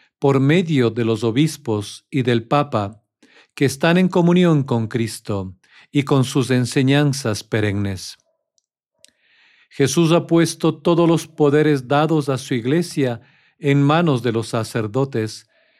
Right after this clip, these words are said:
que han sido elegidos por él de entre el pueblo para ser sus ministros. "Como me envió el Padre, así también yo os envío", nos recuerda San Juan. Y también San Lucas:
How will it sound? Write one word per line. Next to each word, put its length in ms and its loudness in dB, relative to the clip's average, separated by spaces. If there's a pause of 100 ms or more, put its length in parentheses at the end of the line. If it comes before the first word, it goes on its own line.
(160)
que 140 0
han 140 2
sido 320 0
elegidos 520 0
por 220 2
él 180 2
de 100 0
entre 260 -2
el 140 -4
pueblo 520 0
para 220 -4
ser 240 -2
sus 300 -8
ministros. 840 -6 (1400)
"Como 320 0
me 120 2
envió 320 2
el 160 0
Padre, 560 0
así 360 -4
también 580 0
yo 400 0
os 240 -4
envío", 480 0
nos 160 -2
recuerda 480 -4
San 260 -6
Juan. 480 -4 (720)
Y 120 -6
también 360 2
San 300 -2
Lucas: 580 -4